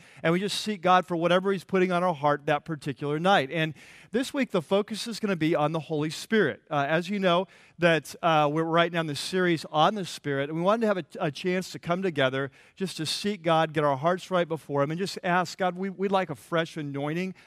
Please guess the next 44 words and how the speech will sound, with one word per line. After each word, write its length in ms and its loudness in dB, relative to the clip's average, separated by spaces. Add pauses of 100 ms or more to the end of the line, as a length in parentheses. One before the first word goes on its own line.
of 120 -4
your 120 -4
Spirit 500 -4
in 120 -4
our 120 -2
life 260 2
to 80 -14
pour 240 -2
out, 140 2
out 120 -2
on 80 -2
our 80 -6
church." 400 -8
And 100 -10
so 280 0 (280)
you're 140 0
gonna 160 2
have 140 0
a 40 -6
chance 340 -6
to 100 -12
come 140 -2
before 260 -4
God 180 2
individually 540 -4
in 80 -4
a 20 -2
variety 560 0
of 80 -4
ways. 320 -2
We'll 60 -10
be 100 -4
doing 160 -6
communion. 680 -4 (240)
We'll 60 -6
be 60 -4
doing 140 -4
some 160 -8
other 200 -2
things 360 -4
that 60 -6
are 60 -6
special 400 -4
things. 400 -4